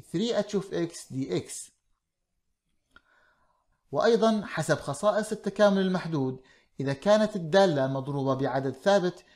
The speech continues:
يمكننا إخراج هذا العدد خارج التكامل. إذن two times التكامل من نيجاتيف وان إلى وان للدالة f of x dx plus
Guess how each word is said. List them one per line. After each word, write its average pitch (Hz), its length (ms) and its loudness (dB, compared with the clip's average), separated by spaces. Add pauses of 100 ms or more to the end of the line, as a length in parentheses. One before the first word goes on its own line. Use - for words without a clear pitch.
(200)
يمكننا 190 720 -2
إخراج 170 440 2 (160)
هذا 147 300 2
العدد 139 400 -2
خارج 123 340 0
التكامل. 131 600 -4 (580)
إذن 190 360 2 (580)
two 233 260 -2 (100)
times 165 420 2 (1080)
التكامل 208 840 0
من 147 240 -4
نيجاتيف 220 440 -2
وان 220 200 4
إلى 202 260 4
وان 151 520 4
للدالة 139 760 -2
f 208 40 -4
of 226 120 -8 (100)
x - 420 -6
dx 175 360 -2 (640)
plus 156 240 2